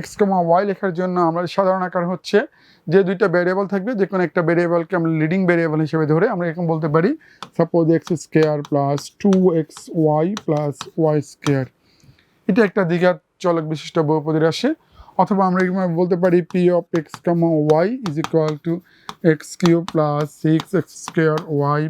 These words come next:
plus eleven X Y square plus Y cube। দেখো, এখানে দুইটা ভেরিয়েবল আছে, এক্স এবং ওয়াই, তাদের চলকগুলোকে আমরা বিভিন্নভাবে ইউজ করে আমরা দুইটা সাধারণ রাশি লিখেছি। তাহলে প্রত্যেকটা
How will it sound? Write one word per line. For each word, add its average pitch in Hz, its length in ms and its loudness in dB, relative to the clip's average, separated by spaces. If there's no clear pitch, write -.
plus 147 340 -2
eleven 151 400 0
X - 20 -14
Y 160 60 0
square 151 420 0
plus 147 340 0
Y 139 40 2
cube। 135 240 -4
দেখো, 233 180 2
এখানে 214 300 -4
দুইটা 214 240 2
ভেরিয়েবল 190 360 4
আছে, - 200 -12
এক্স - 200 -14
এবং 208 200 -2
ওয়াই, 294 220 -2
তাদের 185 200 4
চলকগুলোকে 190 540 2
আমরা 180 200 0
বিভিন্নভাবে 190 460 0
ইউজ 175 200 -4
করে 208 200 2
আমরা 185 120 0
দুইটা 180 200 0
সাধারণ 170 340 2
রাশি 160 200 -2
লিখেছি। 175 340 0
তাহলে 202 260 0
প্রত্যেকটা - 680 0